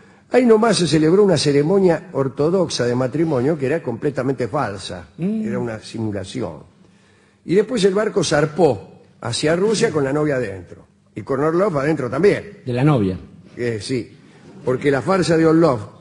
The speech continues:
Speaker 1: que pudo haber encarcelado a la princesa directamente,
Speaker 2: No.
Speaker 1: continuó durante todo el viaje. Y dicen que este hombre aprovechó intensamente su condición de marido en el mejor camarote.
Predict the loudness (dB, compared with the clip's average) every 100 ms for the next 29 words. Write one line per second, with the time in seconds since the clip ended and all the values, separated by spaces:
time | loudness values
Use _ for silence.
0 | -8 -8 -2 2 4 4 2 0 -2 -4
1 | -4 0 0 0 -4 -6 -6 -4 -6 -6
2 | -8 -8 -10 -10 -8 -6 -8 -10 -4 -4
3 | -4 -8 -20 -20 _ 0 0 2 2 4
4 | 4 6 4 2 2 2 2 2 0 0
5 | -8 -14 -14 _ _ -20 -20 -14 -2 0
6 | 2 2 2 0 0 2 0 0 0 2
7 | 0 2 2 4 2 2 2 2 2 2
8 | 2 -2 -6 -6 -10 -20 _ -6 -2 -2
9 | 0 0 2 2 2 0 2 2 2 0
10 | -2 -2 -4 -4 -4 -4 -6 -10 -12 -16
11 | -18